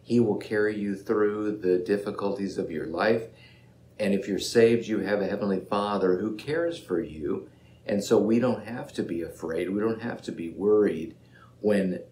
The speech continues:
the storms of life come, because the Lord is greater than all of those things. Just keep your eyes on him. Just trust him. Keep your confidence in the Lord.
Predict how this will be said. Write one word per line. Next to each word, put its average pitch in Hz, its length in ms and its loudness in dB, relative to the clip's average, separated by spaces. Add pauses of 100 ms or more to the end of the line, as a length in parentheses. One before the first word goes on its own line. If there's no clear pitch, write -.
(260)
the 92 240 -4
storms 98 540 0
of 90 160 -2
life 90 380 -2
come, 98 560 -4 (300)
because 110 360 2
the 104 80 2
Lord 104 340 6
is 107 120 -4
greater 107 500 2
than 95 240 -2
all 95 340 -2
of 85 180 -4
those 85 380 -4
things. 80 640 -12
Just - 300 -10
keep 127 180 -8
your 92 180 0
eyes - 200 -6
on 82 100 -10
him. 78 220 -16
Just - 260 -8
trust 95 440 -4
him. 90 240 -8 (380)
Keep 147 200 -4
your 127 160 0
confidence 101 640 -4
in 90 140 -4
the 92 80 -4
Lord. 90 360 0